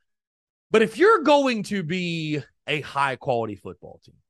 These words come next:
right? If you're going to have, we talked about over the summer, if you're gonna have a good season, seven plus wins, if you're gonna have the type of season that fans are clamoring for, you're going to have to win on the road. You're gonna have to play good football on the road. Guys, do you know the last time the Gamecocks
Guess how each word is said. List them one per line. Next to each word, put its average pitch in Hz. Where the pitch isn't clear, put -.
right? 190
If 196
you're 381
going 285
to 214
have, 180
we 302
talked 240
about 202
over 208
the 190
summer, 226
if 139
you're 220
gonna 285
have 185
a 151
good 127
season, 117
seven 123
plus 120
wins, 110
if 139
you're 160
gonna 170
have 180
the 196
type 170
of 147
season 147
that -
fans 143
are 117
clamoring 135
for, 170
you're 247
going 294
to 202
have 190
to 175
win 151
on 160
the 151
road. 139
You're 180
gonna 262
have 220
to 190
play 185
good 151
football 123
on 175
the 170
road. 151
Guys, 185
do 156
you 165
know 226
the 302
last 208
time 196
the 147
Gamecocks 147